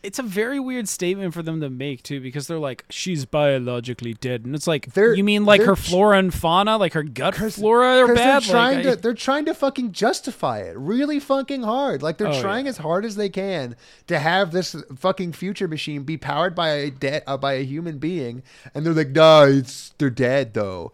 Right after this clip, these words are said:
Speaker 2: Like, what good would a human brain be to any machine?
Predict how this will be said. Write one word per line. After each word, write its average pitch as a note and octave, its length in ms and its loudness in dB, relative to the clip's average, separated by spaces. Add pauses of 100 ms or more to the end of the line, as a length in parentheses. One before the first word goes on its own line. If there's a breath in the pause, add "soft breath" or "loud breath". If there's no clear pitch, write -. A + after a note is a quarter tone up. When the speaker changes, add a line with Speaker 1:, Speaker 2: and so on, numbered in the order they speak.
(160 soft breath)
Speaker 2:
Like, A3 120 -2
what D#3+ 420 -2
good A3 340 -2
would G3 120 -2
a - 20 -2
human G3+ 400 -6
brain D#3+ 380 -8
be D#3+ 320 -4
to D3 200 -10
any F3+ 260 -6
machine? D#3+ 640 -8